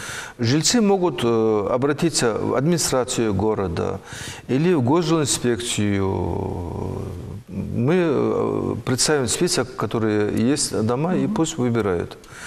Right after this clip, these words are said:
Speaker 1: И также и лицензиаты есть, которые получили лицензию. Могут даже в соседской, э, скажем, э, в одном микрорайоне проживают дом, э, доме,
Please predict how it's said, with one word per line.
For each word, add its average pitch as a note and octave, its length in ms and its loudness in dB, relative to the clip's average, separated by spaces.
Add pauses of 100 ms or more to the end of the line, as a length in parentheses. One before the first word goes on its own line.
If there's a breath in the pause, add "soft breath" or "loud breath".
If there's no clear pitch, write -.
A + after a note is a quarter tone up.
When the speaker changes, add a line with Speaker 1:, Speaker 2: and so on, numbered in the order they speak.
(280 loud breath)
Speaker 1:
И A2+ 180 2
также D3+ 380 2
и B2+ 100 2
лицензиаты B2+ 640 2
есть, A#2 220 0
которые A#2 280 -2
получили G#2+ 380 -2
лицензию. F#2+ 580 -2 (440 loud breath)
Могут E3+ 340 2
даже D#3+ 300 4
в C3 40 -2
соседской, C3+ 800 0
э, G#2 260 0
скажем, A2 460 0
э, F#2 440 0
в F#2 60 0
одном A#2+ 260 0
микрорайоне B2 420 2
проживают A#2+ 560 2
дом, G#2 300 0
э, F#2 220 0
доме, F#2 320 0